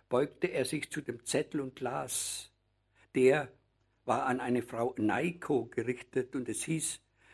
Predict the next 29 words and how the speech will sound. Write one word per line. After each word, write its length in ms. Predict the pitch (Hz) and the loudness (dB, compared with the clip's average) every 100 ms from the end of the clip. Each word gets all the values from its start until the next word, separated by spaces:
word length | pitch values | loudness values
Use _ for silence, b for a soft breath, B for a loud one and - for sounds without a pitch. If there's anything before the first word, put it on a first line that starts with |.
| b | b
sie 120 | 147 | -4
solle 280 | 131 139 143 | 0 0 0
diesmal 480 | 170 165 - 139 131 | -2 -4 -2 -2 -2
die 100 | 123 | -2
Fenster 460 | - 156 - - | 2 2 0 -2
putzen 760 | - - 151 - - 143 131 B B B | -4 -4 -4 -6 -2 0 -2 B B B
und 240 | 127 - | -4 0
alle 180 | 117 120 | 0 0
Türen 380 | - 139 131 117 | 0 -2 -2 -2
waschen. 440 | 95 - 107 107 _ _ b b b | -4 -6 -10 -10 _ _ b b b
Ansonsten 540 | 117 131 151 - 143 | 0 4 2 2 -4
alles 380 | - 127 127 - | 0 0 0 -4
wie 60 | 139 | -4
immer, 320 | 127 131 101 _ | 0 -2 -4 _
hieß 260 | 117 117 - | -10 -10 -12
es. 380 | 104 - - _ _ _ _ _ _ _ b b b | -14 -14 -16 _ _ _ _ _ _ _ b b b
König 480 | 143 165 175 175 - b | 4 6 4 0 -14 b
stellte 480 | - - 135 151 156 | -2 4 4 4 -2
die 180 | 156 151 | -4 -8
Transportbox 920 | 113 123 - - 156 - - 143 - | -4 -4 -4 -2 -2 -2 -4 -4 -6
auf 160 | 151 - | -8 -4
den 200 | 120 - | -2 4
Boden, 640 | 131 147 151 160 147 - b b b | 4 2 0 -2 -2 -6 b b b
lauschte 640 | - 120 156 - - 156 - | -4 0 0 -2 -2 -2 0
einen 300 | 131 127 123 | 0 2 2
Moment 440 | 113 113 147 - | 0 0 -2 -2
lang 220 | 139 139 | -2 0
Richtung 380 | 135 135 127 120 | -2 -6 -6 -8
Küche 500 | - 151 - 156 | -6 -8 -2 -2